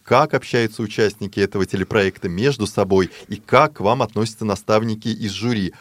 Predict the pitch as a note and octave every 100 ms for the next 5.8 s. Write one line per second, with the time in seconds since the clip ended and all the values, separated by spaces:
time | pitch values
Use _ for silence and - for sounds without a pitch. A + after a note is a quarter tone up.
0 | _ - E3+ - - G2+ G#2 G#2+ F#2+ G2
1 | F#2+ F#2+ F2+ - - - B2+ D3+ C#3+ B2+
2 | - - G#2+ B2 C3+ B2+ B2+ B2+ B2 A#2
3 | - A#2+ A2 A2+ A#2 G#2+ G#2 A#2 - A#2+
4 | A2 G#2+ A2 G#2 A2 C3+ A2+ G#2+ A2 -
5 | C3+ C3 D#3+ F3+ G#2+ G2+ F2 E2+